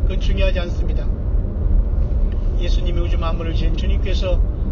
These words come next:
우리와 함께 계시는 것이 비밀이기 때문이고 우리는 마지막까지 예수 믿음을 지키는 것과 내 한 사람이 예수 믿음 지키는 것 그 자-, 그 자체가,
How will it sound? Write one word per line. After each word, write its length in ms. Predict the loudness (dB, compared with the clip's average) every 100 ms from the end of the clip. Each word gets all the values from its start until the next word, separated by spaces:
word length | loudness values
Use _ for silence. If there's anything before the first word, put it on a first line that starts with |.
| -4
우리와 260 | -2 -2 -2
함께 260 | -2 -2
계시는 320 | -2 0 2 0
것이 220 | 0 -4
비밀이기 480 | -4 -4 -4 -2 0
때문이고 1160 | 0 0 -2 -2 -2 -2 0 0 -2 -2 -2
우리는 300 | 0 0 0
마지막까지 800 | 0 0 0 -2 -2 -2 -4 -2 0
예수 240 | 0 0
믿음을 300 | -2 -2 -2
지키는 340 | -2 -2 0 -2
것과 420 | -2 0 0 0 -2 -2 -2 -2 -2 -2
내 100 | 0
한 120 | 0
사람이 400 | 0 2 0 0
예수 200 | -2 -2
믿음 260 | -2 -2 0
지키는 320 | 0 0 -2
것 140 | 0 0 0
그 220 | 0 0
자-, 200 | 0 -2 0 0 2 0
그 60 | 0
자체가, 480 | 0 0 0 0